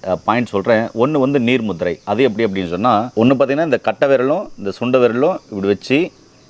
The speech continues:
அதாவது இப்ப டச் பண்ணா போதும். டச் பண்ணிட்டு இப்படி உங்களால வைக்க முடியுது அப்படின்னு சொன்னா, ஈஸியா வைக்க முடியுதுன்னா, உங்களுடைய உடம்புல நீர்ச்சத்து உங்க உடம்புக்கு தேவையான அளவு இருக்குதுன்னு அர்த்தம். சரிங்களா? ரெண்டாவது பார்த்தீங்கன்னா,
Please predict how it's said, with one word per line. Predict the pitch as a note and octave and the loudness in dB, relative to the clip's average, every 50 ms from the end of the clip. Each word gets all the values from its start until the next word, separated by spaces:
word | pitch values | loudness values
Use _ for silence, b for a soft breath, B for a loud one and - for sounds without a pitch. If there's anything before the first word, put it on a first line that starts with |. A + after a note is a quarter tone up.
| _ - - - | _ -20 -10 -2
அதாவது | - G2+ A2+ B2+ C3+ | 2 4 4 4 4
இப்ப | B2 G2 G2 | 2 0 -2
டச் | - - A#2+ A2 - - | -2 -2 -4 -2 -2 -2
பண்ணா | - C#3 C3+ C3 | 0 0 0 0
போதும். | G2+ G2+ F#2+ E2+ E2 C#2 - - - | 0 0 -4 -4 -4 -12 -14 -8 -4
டச் | - A2 - - | -4 -4 -2 0
பண்ணிட்டு | - C#3+ C#3 C3 G2+ - D#3+ G#3 G#3 - b b b b b b b b b | -2 0 0 0 0 2 0 0 0 -2 b b b b b b b b b
இப்படி | b G#2 G#2+ G2+ G#2+ G#2+ | b -4 0 0 2 2
உங்களால | G#2+ C3 D3 E3 | 4 4 4 4
வைக்க | C#3 B2 A#2 - D#3 | 2 0 0 -2 -2
முடியுது | D3 C3+ B2 G#2 A2+ G#2 | -2 -2 0 0 0 2
அப்படின்னு | G2 G2 F#2+ | 0 -4 -4
சொன்னா, | - - F#2 F#2 G2+ A#2+ D3+ F3+ - - | -4 -6 -4 -2 0 0 0 -2 -4 -8
ஈஸியா | - G#2+ A2+ C3+ C3+ B2+ D3+ D3+ | -4 0 0 0 2 4 2 2
வைக்க | B2+ A#2+ A2 - | 2 2 0 0
முடியுதுன்னா, | B2+ B2 A2+ G#2 F#2+ G2+ A2 B2+ D#3+ F#3 - - - | -2 0 0 0 0 0 0 0 -2 -2 -6 -8 -8
உங்களுடைய | - A2 A2+ A#2 B2 C3 B2+ B2+ A#2+ B2 C3 C#3 D3+ | -4 -4 -2 0 0 2 4 4 4 6 6 6 6
உடம்புல | D3 B2 A2 A2+ C3 C3 B2 A#2+ B2 D3 C3+ - - - | 4 4 4 2 2 2 4 4 4 4 2 0 -6 -8
நீர்ச்சத்து | G2+ G#2 A#2 C3+ D#3 C#3+ - - A#2+ G2+ - - C3 E3 G3 F#3+ - b b b b b b b b b b - | -4 -2 0 0 0 0 0 -2 -2 -2 0 0 2 2 2 0 -2 b b b b b b b b b b -6
உங்க | - A2 A2 G#2 G#2 | -4 -2 0 2 4
உடம்புக்கு | G#2+ G#2+ B2 C3 C3 - A#2+ | 4 4 4 2 2 -2 0
தேவையான | - A2+ G#2+ G#2+ A2+ A2+ A2 G#2 | 2 4 4 4 4 2 2 2
அளவு | F#2+ F#2 G2+ | 0 0 0
இருக்குதுன்னு | A2+ G#2 F2+ E2 - F#2 G#2 A2+ | 0 0 -2 -2 -2 -2 -2 0
அர்த்தம். | A2+ F#2+ E2 - - D2+ - - - - _ _ _ _ _ _ _ _ _ - - - - | -2 -4 -4 -6 -12 -12 -12 -14 -20 -20 _ _ _ _ _ _ _ _ _ -20 -20 -10 -4
சரிங்களா? | - F2+ F2 F2+ F2+ F#2 F2+ - B B B B B B B B B B | -4 -2 -2 0 -2 -2 -2 -4 B B B B B B B B B B
ரெண்டாவது | - F#2 G2+ A2 B2 C#3 D3+ D#3 D3 B2+ - | -2 0 2 2 2 2 2 2 2 2 0
பார்த்தீங்கன்னா, | A2+ F#2+ G2+ F#2 F#2 F2+ E2+ E2+ E2+ E2 | 0 0 -2 -4 -4 -4 -4 -4 -6 -8